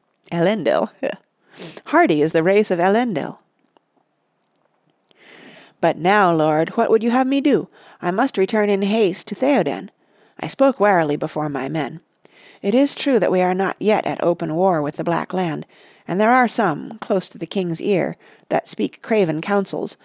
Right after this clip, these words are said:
but war is coming. We shall not forsake our old alliance with Gondor, and while they fight we shall aid them. So say I and all who hold with me. The Eastmark is my charge, the ward of the third marshal,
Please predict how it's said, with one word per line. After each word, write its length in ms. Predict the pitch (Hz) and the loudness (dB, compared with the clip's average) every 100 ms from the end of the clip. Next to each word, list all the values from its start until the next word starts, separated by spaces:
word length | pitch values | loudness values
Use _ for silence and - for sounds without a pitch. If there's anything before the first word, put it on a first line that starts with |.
| _ _ _ _ | _ _ _ _
but 220 | - 160 | -2 -2
war 280 | 175 220 170 | 2 2 4
is 140 | 127 - | 0 -4
coming. 380 | - - - - _ _ _ _ - - - | -8 -8 -10 -16 _ _ _ _ -20 -16 0
We 160 | 190 | 2
shall 220 | 240 233 | 2 0
not 240 | 208 202 - | 0 -2 -2
forsake 460 | 175 - 190 185 | -6 0 0 2
our 180 | 165 165 | 0 0
old 200 | 170 180 | 2 2
alliance 440 | 170 185 175 156 - | 2 2 2 -2 -6
with 140 | 170 | -4
Gondor, 460 | 196 202 190 156 165 - - - | 0 0 0 -4 -6 -12 -20 -12
and 140 | - 160 | -10 -2
while 280 | 180 220 220 | 2 4 4
they 220 | 214 233 | 2 2
fight 340 | - 185 151 | 0 -2 0
we 160 | 180 190 | 0 0
shall 200 | 196 170 | 0 0
aid 280 | 233 247 175 | 2 2 0
them. 200 | - 180 - - _ - | -6 -10 -20 -20 _ -8
So 260 | - 220 | 0 2
say 280 | 254 233 233 | 2 2 2
I 240 | 220 208 226 | 4 4 2
and 160 | 175 | 4
all 200 | 180 226 | 4 4
who 120 | 277 | 4
hold 260 | 240 269 240 | 4 4 2
with 180 | 143 - | -2 -8
me. 240 | 131 - _ _ _ _ _ - - _ | -12 -14 _ _ _ _ _ -20 -20 _
The 100 | 131 - | -2 2
Eastmark 500 | 226 - 170 147 - | 0 0 -2 -2 -4
is 100 | 175 | -2
my 200 | 190 202 | 0 0
charge, 420 | - 131 165 175 _ _ _ | -2 -2 -4 -6 _ _ _
the 140 | 131 | -4
ward 340 | 127 202 220 208 | 2 4 6 4
of 100 | 180 | 0
the 80 | 180 | 0
third 300 | 220 208 202 | 0 2 0
marshal, 480 | 190 214 - 190 | -2 -2 -4 -8